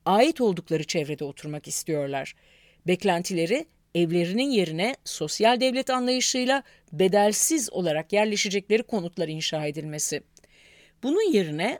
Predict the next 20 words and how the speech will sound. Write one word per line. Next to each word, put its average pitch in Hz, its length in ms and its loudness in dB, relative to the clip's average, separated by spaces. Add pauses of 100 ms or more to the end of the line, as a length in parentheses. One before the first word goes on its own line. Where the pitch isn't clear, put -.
Hatay'da 226 580 0
merkezi 214 540 -2
yönetimin 190 520 -4
kararları 160 560 -2
doğrultusunda 170 680 -6
iş - 260 -4
bölümleri 160 420 -4
yapıldı 190 440 0
bile. 147 260 -6 (420)
Kentin 233 380 0
mimarları, 185 760 2
Mimarlar 214 500 2
Odası 196 420 0
Hatay 202 320 -2
Şubesi 185 540 0
de 175 180 -2
bileşenleri 180 600 0
içinde 170 340 -4
görünse 175 540 -2
de 180 160 2